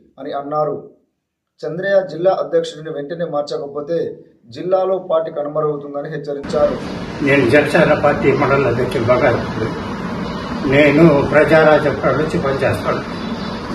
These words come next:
Speaker 2: ప్రజారాజ్యాన్ని పనిచేస్తూనే మళ్ళా జనసేన కాడ నుంచి జనసేనకు పనిచేస్తా ఉంటే, మా పంచాయతీలో, మా మండలంలో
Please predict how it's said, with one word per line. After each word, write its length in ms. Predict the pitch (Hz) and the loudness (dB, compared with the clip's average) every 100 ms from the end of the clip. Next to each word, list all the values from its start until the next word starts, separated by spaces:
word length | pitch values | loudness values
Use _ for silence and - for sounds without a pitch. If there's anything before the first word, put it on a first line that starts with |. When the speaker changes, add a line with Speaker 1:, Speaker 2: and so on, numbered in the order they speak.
| - | -4
Speaker 2:
ప్రజారాజ్యాన్ని 720 | 127 131 156 147 139 147 - | 0 4 6 6 6 2 0
పనిచేస్తూనే 760 | 170 135 139 - - 113 165 156 - - - - - - - - - - - - - - - | -2 2 2 2 -2 -2 0 -2 -6 -10 -10 -10 -10 -10 -10 -10 -10 -10 -8 -8 -10 -10 -2
మళ్ళా 640 | 147 165 151 180 165 135 135 | 4 4 6 6 6 4 4
జనసేన 300 | 151 151 156 | 2 2 0
కాడ 340 | 143 127 127 | 2 2 2
నుంచి 300 | 117 120 120 101 - - - - - - - - - - 131 | 2 0 -2 -4 -6 -8 -8 -8 -8 -8 -8 -8 -8 -2 2
జనసేనకు 580 | 156 160 151 131 110 | 4 4 4 4 2
పనిచేస్తా 480 | 139 113 104 - - | 2 2 2 0 -2
ఉంటే, 440 | 104 - 139 143 175 - - - - - - - - - - - - | -2 -2 0 0 -2 -4 -8 -8 -8 -8 -8 -8 -8 -8 -6 -6 0
మా 140 | 131 | 2
పంచాయతీలో, 1000 | 139 160 160 175 170 170 175 196 156 139 123 | 4 4 6 6 6 4 4 6 4 2 2
మా 380 | 143 135 131 131 | 2 2 2 2
మండలంలో 920 | 160 160 156 151 151 170 151 123 | 2 2 2 2 4 4 4 2